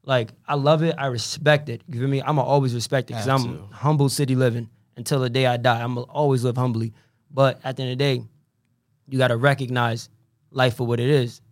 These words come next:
Speaker 2: Hmm.
Speaker 1: Unfortunately, there are followers, but then there are leaders. And the people who leading gotta lead us to the right way. Like myself, I feel like I'm a leader. But at the end of the day, I know how to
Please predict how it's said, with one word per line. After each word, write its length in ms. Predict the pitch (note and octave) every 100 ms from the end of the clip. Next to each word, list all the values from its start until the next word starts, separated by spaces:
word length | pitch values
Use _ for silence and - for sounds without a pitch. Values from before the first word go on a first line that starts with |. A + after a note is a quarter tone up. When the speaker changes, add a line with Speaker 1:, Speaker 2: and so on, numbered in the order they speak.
| _ _ _
Speaker 2:
Hmm. 100 | B2+ G#2
Speaker 1:
Unfortunately, 680 | B2 - D3 C#3 B2+ B2 B2
there 200 | A#2+ B2
are 160 | B2+ A#2+
followers, 600 | B2+ A#2+ A#2 B2 B2+ - _ _ _ _ _ _
but 200 | A#2+ A#2
then 320 | B2 A#2 A#2+ A#2+
there 160 | A#2
are 180 | B2 A#2
leaders. 460 | B2 D3+ A#2 A2+ - _ _ _ _ _ _ _ _ _ _
And 340 | A#2+ A2+ A2+ -
the 80 | A#2
people 300 | C3 B2+ B2
who 140 | B2 A#2+
leading 420 | C#3+ D#3+ B2+ B2+ _ _ _
gotta 200 | A#2+ A2
lead 180 | A2+ A#2
us 140 | A2+ -
to 120 | A#2
the 80 | A2+
right 240 | A#2+ A#2
way. 300 | C#3 D3+ A#2 -
Like 140 | A#2+
myself, 420 | B2 A2+ - D#3 B2
I 120 | A#2+
feel 140 | D3
like 140 | B2 B2
I'm 100 | A#2
a 40 |
leader. 300 | A#2 A#2+ D3 - _ _
But 120 | B2
at 60 | A#2
the 60 | B2+
end 100 | B2
of 60 |
the 60 | C#3
day, 60 |
I 80 | C3
know 120 | D3
how 120 | D3
to 120 | B2